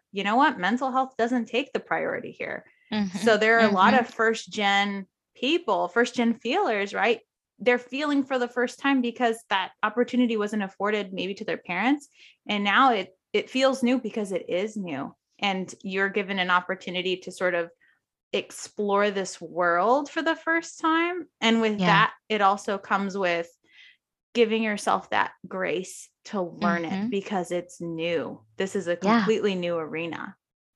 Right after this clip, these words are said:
Speaker 2: I agree. I, as you were speaking, I,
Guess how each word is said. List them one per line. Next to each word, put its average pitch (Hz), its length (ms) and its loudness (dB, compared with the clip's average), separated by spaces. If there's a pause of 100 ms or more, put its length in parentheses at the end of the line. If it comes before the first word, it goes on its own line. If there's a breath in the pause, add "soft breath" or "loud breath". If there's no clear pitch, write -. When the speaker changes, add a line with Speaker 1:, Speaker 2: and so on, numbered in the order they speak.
(500)
Speaker 2:
I 196 160 2
agree. 185 500 2 (100)
I, 180 380 2 (840 loud breath)
as 220 140 2
you 220 100 0
were 196 80 4
speaking, 196 520 0
I, 170 340 4